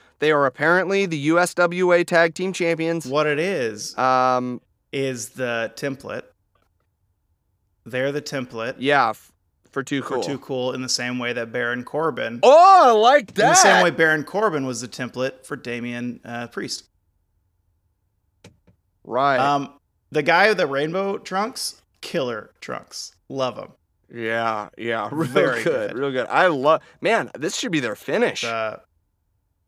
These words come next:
Speaker 2: yeah.
Speaker 1: The fucking drop, the shotgun drop kick into the Russian leg sweep.
Speaker 2: Hey, Eddie,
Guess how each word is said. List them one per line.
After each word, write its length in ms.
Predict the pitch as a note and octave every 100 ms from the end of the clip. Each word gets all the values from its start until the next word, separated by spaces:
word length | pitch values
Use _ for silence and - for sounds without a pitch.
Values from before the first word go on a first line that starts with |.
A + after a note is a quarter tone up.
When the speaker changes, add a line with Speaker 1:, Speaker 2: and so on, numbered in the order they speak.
| _ -
Speaker 2:
yeah. 80 | -
Speaker 1:
The 60 |
fucking 400 | B2+ F#3 E3 C#3
drop, 500 | A2+ A2+ A#2 B2 C#3+ D3
the 100 | B2+
shotgun 680 | - - D#3 D#3 E3 E3
drop 380 | C#3 C#3+ D3 D#3
kick 240 | - F3+ F3+
into 160 | D#3+
the 120 | C3+
Russian 400 | A#2 C#3 C#3 D#3+
leg 220 | C3 C3+ D3
sweep. 420 | - G#3 A#3+ -
Speaker 2:
Hey, 340 | F#3 G#3+ F#3+
Eddie, 500 | - F3+ F#3+ G3 F#3+